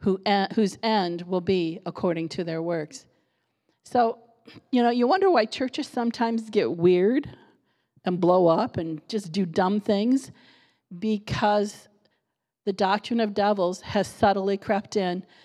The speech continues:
and begun to corrupt the gospel of the Lord Jesus Christ. And it's a phenomenon as far as, far back as two thousand years ago it was happening. So, the genuine and the counterfeit.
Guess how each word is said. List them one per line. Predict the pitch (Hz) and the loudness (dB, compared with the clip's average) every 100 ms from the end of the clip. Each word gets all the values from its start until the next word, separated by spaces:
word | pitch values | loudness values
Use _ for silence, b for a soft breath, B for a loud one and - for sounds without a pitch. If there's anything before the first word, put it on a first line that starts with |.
| b b | b b
and | 202 190 | -6 0
begun | 190 196 202 | 2 2 0
to | 233 | 0
corrupt | 220 214 196 170 - | 0 0 0 -2 -6
the | 202 | -2
gospel | 180 170 170 - 175 | 2 0 0 -4 -4
of | 165 | -2
the | 170 | -2
Lord | 165 160 160 | 0 0 0
Jesus | 170 160 170 - | -4 -4 -8 -4
Christ. | 202 170 156 - _ _ | -4 -4 -8 -14 _ _
And | 214 196 | -2 -2
it's | 202 226 | -2 -4
a | |
phenomenon | - 208 202 254 220 165 165 | -2 -2 0 0 -2 -6 -12
as | 180 - | -14 -2
far | 202 185 | 2 2
as, | 185 - - b b b - | 0 -6 -20 b b b 0
far | 220 | 2
back | 208 202 202 | 4 2 0
as | 190 | -4
two | - 226 | -2 0
thousand | 208 208 208 | 4 2 2
years | 220 269 | 0 0
ago | 247 165 | 0 0
it | 160 | -2
was | 156 | -4
happening. | - 165 143 175 165 156 - _ _ _ _ _ _ _ _ b b b b b b b b - | -6 -6 -4 -4 -6 -10 -16 _ _ _ _ _ _ _ _ b b b b b b b b -6
So, | - 247 240 B B B B _ _ | 2 2 2 B B B B _ _
the | 208 | -4
genuine | 214 247 285 294 285 | 0 0 2 2 2
and | 269 | 0
the | 247 | 0
counterfeit. | - 240 220 - 175 | 0 2 0 -2 -4